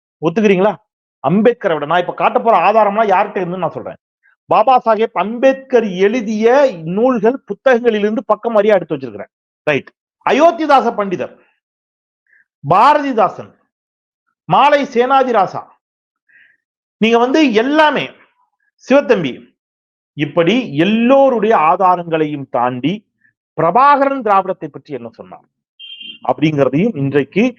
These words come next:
தேதியோடு, ஆண்டு கணக்கோடு, வருடத்தோடு நான் இதை சொல்ல போறேன். இதை ஏன் இப்ப பேசணும் அப்படின்னு கேட்டா, பல பேருக்கு இப்போ ஒரு டவுட் வருது. "ஆ, சரிதானே சீமான் கேக்குறது, திராவிடம்னா என்னங்க? அது, அது என்னமோ நம்மளை இவ்வளவு நாள் அப்படி சொல்லிட்டாங்களோ, அது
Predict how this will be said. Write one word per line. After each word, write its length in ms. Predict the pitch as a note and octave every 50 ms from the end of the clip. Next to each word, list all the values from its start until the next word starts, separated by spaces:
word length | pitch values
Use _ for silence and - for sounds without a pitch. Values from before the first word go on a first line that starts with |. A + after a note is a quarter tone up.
| _ _ _ _ _ _ -
தேதியோடு, 760 | D3+ D#3 F3 G3+ A3 A3+ A3+ E3+ F3 D#3+ D#3+ D#3 D3+ D#3+ F3+ A#3 A3 A2+ A#2+ B2 C#3
ஆண்டு 380 | D#3 F3+ G3 G#3+ G#3+ G#3+ G3 G3+ -
கணக்கோடு, 460 | - E3+ D#3 D#3 C#3 - D#3+ F3 G#3+ G3+
வருடத்தோடு 600 | C#3 C3+ C#3+ D#3+ G3 G3 G#3+ - - C#3+ C#3+ E3
நான் 200 | F#3+ E3+ C3 A#2 A2+
இதை 100 | B2 -
சொல்ல 200 | - A#2 G#2 G2+
போறேன். 260 | G2 - F2 - - _ _ _ _ _ _ _ _ _ _ _ _ _ _ _ _ _ _ -
இதை 160 | - F3 G#3 G#3
ஏன் 200 | G3+ A3+ C4+ D4+ C#4
இப்ப 140 | G3 - - C3+
பேசணும் 380 | E3 G3 G#3+ G3+ F#3 E3+ C3+
அப்படின்னு 260 | A#2+ B2+ D3 D#3+ E3 C#3+
கேட்டா, 200 | C#3 C3+ F3 C#3+ A#2+ A#2+ - - - _ _ _ _ -
பல 200 | G#3+ A3+ B3+ A#3+
பேருக்கு 340 | G3+ A3 A3 B3 A3 B3+ B3
இப்போ 180 | G#3 E3+ E3 F3
ஒரு 120 | E3 D3
டவுட் 240 | B2+ D#3+ G3 G3 G3
வருது. 160 | D3+ G#2 F#2 - - - - _ _ _ _ _ -
"ஆ, 120 | F#3 F#3+ E3 - -
சரிதானே 360 | E3 G3 C#4 C4+ C4+ A3 E3 -
சீமான் 420 | - - A#3+ C4 B3 A3 F#3 D3
கேக்குறது, 300 | F3+ D3+ C#3 C#3+ B2+ C3
திராவிடம்னா 520 | B2+ F3 E3 F#3+ B3 B3+ A#3+ A3+ A3 A3+ G#3+ F3
என்னங்க? 260 | F3 F3+ E3 D3+ C#3+ A#2+ G#2+ _ _ _ _ _ _ _ _ -
அது, 140 | D3+ E3+ F#3+ F3+
அது 140 | E3+ E3+
என்னமோ 260 | E3+ G3 B3+ C#4+ E4 D#4+
நம்மளை 240 | C#4+ B3+ A#3 A3 G#3
இவ்வளவு 180 | G3+ A3+ A#3+ B3+
நாள் 100 | B3+ A#3+
அப்படி 140 | F#3+ F3+ -
சொல்லிட்டாங்களோ, 420 | G3 G#3+ G#3 A#3+ A3 F#3 F3+ E3+ C#3 C#3+ - _ _ _ _ _ _ -
அது 120 | - F3+